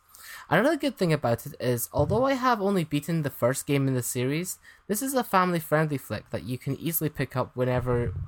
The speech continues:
whether you're new to the series or not, with Luke bringing you up to speed within the first five to ten minutes of what's really going on. And of course, there's also a certain, certainly a bunch of references here and there too,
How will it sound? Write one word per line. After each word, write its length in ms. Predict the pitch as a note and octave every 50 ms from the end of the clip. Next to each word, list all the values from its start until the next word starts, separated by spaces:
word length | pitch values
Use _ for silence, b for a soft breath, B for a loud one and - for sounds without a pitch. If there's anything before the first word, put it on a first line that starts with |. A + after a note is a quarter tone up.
| - -
whether 240 | C#3+ D#3 D#3+ E3
you're 180 | D#3+ D#3 D3+ C#3+
new 240 | C3+ C3 C3+ C#3+ D3
to 120 | - -
the 80 | C3+ B2+
series 380 | - - B2+ A#2+ A#2 A2+ G#2 -
or 160 | - A2 A2+
not, 380 | A2 A#2 B2 A2+ - - - - _ _ _ -
with 240 | B2+ C3 - -
Luke 260 | - D#3+ G#3+ A3 A3 -
bringing 240 | A3 G#3+ G#3 G3+
you 120 | F#3+ F3+ F3
up 80 | E3
to 100 | - E3+
speed 240 | D3+ - - C#3+ C#3
within 240 | C#3 C3+ D3+ D3+ D3
the 80 | C#3 C3
first 320 | - C3 B2+ A#2+ - -
five 260 | - - B2 A#2+ A#2+ -
to 80 | -
ten 220 | A#2+ - B2+ A2+ A2+
minutes 240 | B2 A#2+ A2+ -
of 120 | - A#2 A#2+
what's 240 | A2+ A2 A2 - -
really 160 | A2+ A2 A2
going 280 | - - A2+ G#2+ G#2+
on. 220 | A2+ A2+ A2 A2 G#2+ - B B B B B B B B B B B
And 180 | - G#3 A3+ A3+
of 140 | A3+ G3+ -
course, 240 | - A3 G#3 -
there's 100 | - F#3+
also 340 | F#3 G3+ A3+ A3+ - G#3 F3+
a 60 | D3+
certain, 540 | C#3 - - D#3+ C3+ C#3 C#3 C#3 C3 C3 - - _
certainly 320 | - - A#3+ A3+ A3+ F#3
a 40 | C#3+
bunch 240 | - - C#3 C3+ -
of 140 | B2+ G#2+ G#2
references 540 | A#2+ B2+ - - D3+ C3 - B2+ A2+ -
here 160 | - - C#3 B2+
and 100 | A#2 A2+
there 140 | A#2+ A#2+
too, 500 | A2+ - - - - F3+ D#3+ B2 A#2+ C3+